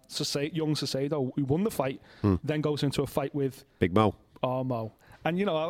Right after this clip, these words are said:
Speaker 1: I wanna take a moment here, and we may reflect on it later, but I wanna take a moment just to pay tribute to the magnificence of Mo Hooker in two thousand eighteen. Comes to Manchester, takes the belt away from Terry Flanagan, uh, and then goes and makes a couple of defences of it as well.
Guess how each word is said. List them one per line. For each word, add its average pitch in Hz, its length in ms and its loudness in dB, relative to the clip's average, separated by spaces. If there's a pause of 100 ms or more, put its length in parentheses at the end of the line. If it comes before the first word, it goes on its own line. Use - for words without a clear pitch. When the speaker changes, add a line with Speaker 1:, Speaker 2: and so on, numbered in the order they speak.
Speaker 1:
I - 40 -2
wanna 185 160 -2
take 175 200 -2
a 160 60 -2
moment 147 420 0
here, 147 160 2
and 143 140 0
we 156 60 0
may 165 160 0
reflect 147 420 -2
on 143 80 4
it 135 80 0
later, 139 240 -2
but 143 60 0
I - 20 0
wanna 151 120 0
take 156 180 -4
a 147 40 -2
moment 135 420 0
just - 160 -4
to 147 40 -2
pay 139 180 0
tribute 139 460 -2
to 131 260 -2 (440)
the 151 80 0
magnificence 139 800 0
of 127 80 -4
Mo 131 240 0
Hooker 135 320 0
in 131 160 0
two 131 180 -4
thousand 127 500 -2
eighteen. 127 460 -2 (540)
Comes 156 260 0
to 165 80 0
Manchester, 135 760 -2 (300)
takes - 240 -4
the 151 80 -2
belt 139 300 0
away 135 240 0
from 135 160 -2
Terry 127 260 -2
Flanagan, 123 540 -2 (340)
uh, 127 240 0
and 135 160 2
then 131 120 2
goes 131 260 -2
and 131 80 0
makes 127 180 -2
a 139 60 -2
couple - 220 -2
of 123 60 -2
defences 127 640 -2
of 123 160 -2
it 123 80 -2
as 120 140 -4
well. 123 260 -2